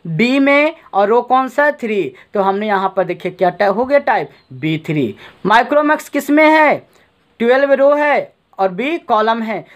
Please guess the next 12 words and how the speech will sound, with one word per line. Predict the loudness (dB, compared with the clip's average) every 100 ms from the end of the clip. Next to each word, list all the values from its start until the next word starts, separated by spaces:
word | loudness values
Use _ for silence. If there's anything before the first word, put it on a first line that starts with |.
| -8
तो | -4
जैसे | -2 -2 0 0
ही | 0 2
आप | 2 2 -2 -6
अनुपात | -4 -4 -2 0 0 -2
के | -4 -4
साथ | -2 0 0 -2
अगर | -2 -2
आप | -2 -4
टाइप | -2 -2 0
करेंगे | 0 0 -2 -6 -6 -14 -8
अनुपात | -2 -2 -2 -2 0 2 0 -4